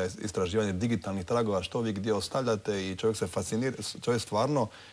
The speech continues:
kad vidi gdje sve ostavi tragove, od bankomata, poziva mobitelom i tome slično,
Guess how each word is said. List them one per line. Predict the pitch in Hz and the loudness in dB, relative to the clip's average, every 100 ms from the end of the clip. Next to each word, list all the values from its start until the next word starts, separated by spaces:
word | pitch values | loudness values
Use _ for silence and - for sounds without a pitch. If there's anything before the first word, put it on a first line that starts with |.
| - | -8
kad | 104 | -2
vidi | 127 117 | 0 0
gdje | 95 120 127 | 0 2 2
sve | 135 | 2
ostavi | 117 - 113 87 | 2 2 -2 0
tragove, | 98 98 87 87 90 | 0 0 0 0 0
od | 110 | 0
bankomata, | 101 95 90 98 92 107 113 110 92 87 87 - 87 - | 0 -2 -2 -2 0 0 0 0 2 2 -2 -6 -8 -2
poziva | 127 113 101 | -2 2 2
mobitelom | 95 113 107 92 98 92 | 2 2 2 0 -2 -2
i | |
tome | 110 101 | 0 -2
slično, | 90 123 - 120 98 | -2 -4 0 0 0